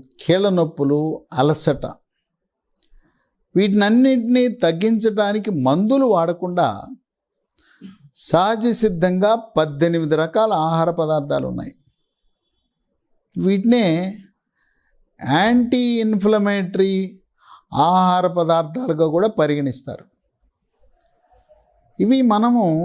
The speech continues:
విచక్షణారహితంగా నొప్పుల టాబ్లెట్ వాడటం వల్ల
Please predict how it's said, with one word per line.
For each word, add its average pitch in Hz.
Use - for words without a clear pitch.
విచక్షణారహితంగా 220
నొప్పుల 185
టాబ్లెట్ 190
వాడటం 170
వల్ల 143